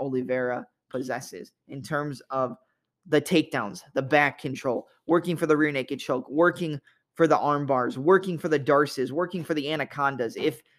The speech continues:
I said, if, if Oliveira takes the back of Gaethje, the, the fight's over.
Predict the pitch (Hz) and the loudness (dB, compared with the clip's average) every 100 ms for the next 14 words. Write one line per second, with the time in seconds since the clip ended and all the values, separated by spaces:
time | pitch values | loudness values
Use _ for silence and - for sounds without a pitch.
0 | _ _ _ _ _ _ - 214 214 285 | _ _ _ _ _ _ 4 4 6 4
1 | 156 160 202 202 175 185 202 240 220 240 | 4 4 4 2 2 2 4 2 4 2
2 | 226 - 196 - 156 165 180 175 127 156 | 2 0 -4 -4 -2 0 -2 -4 -4 -2
3 | 170 - 135 127 143 135 160 147 139 139 | -2 -6 -10 -6 -8 -2 0 0 -2 -4
4 | 90 - | -6 -16